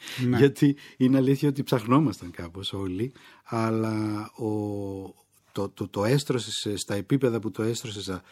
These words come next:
Speaker 2: στα τρία layer που, που, που λέμε εμείς, ο Ράσελ και η ιστορία του Ράσελ.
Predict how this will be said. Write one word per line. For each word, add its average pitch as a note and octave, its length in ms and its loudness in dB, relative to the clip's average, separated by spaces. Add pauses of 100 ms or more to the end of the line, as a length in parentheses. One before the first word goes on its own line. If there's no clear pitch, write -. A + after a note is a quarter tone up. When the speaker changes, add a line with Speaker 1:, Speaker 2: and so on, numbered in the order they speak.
(120)
Speaker 2:
στα G2 240 -4
τρία B2 320 4
layer A2 420 0
που, E2+ 440 -8
που, F2 100 -10
που F2 100 -8
λέμε F#2 380 -6 (200)
εμείς, G2+ 580 0
ο F#2+ 80 -8
Ράσελ G2 360 -4
και - 140 -14
η - 20 -8
ιστορία F2+ 420 -8
του - 120 -16
Ράσελ. F#2+ 300 -14